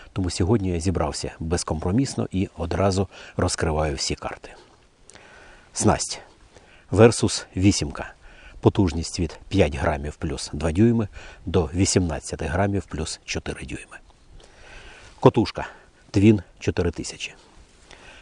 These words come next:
Нитка. Борнраш П Е нуль вісім. Ну і приманки в коробці лише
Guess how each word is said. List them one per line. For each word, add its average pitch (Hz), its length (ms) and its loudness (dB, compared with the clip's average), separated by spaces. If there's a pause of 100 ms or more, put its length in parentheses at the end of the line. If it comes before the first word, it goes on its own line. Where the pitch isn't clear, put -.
Нитка. 113 420 8 (360)
Борнраш 98 580 6
П - 140 -2
Е 85 240 0 (160)
нуль 80 200 -2 (160)
вісім. - 340 -8 (1000)
Ну 107 200 4
і 95 80 0
приманки 107 480 4
в - 60 -6
коробці 117 460 0 (440)
лише 110 420 8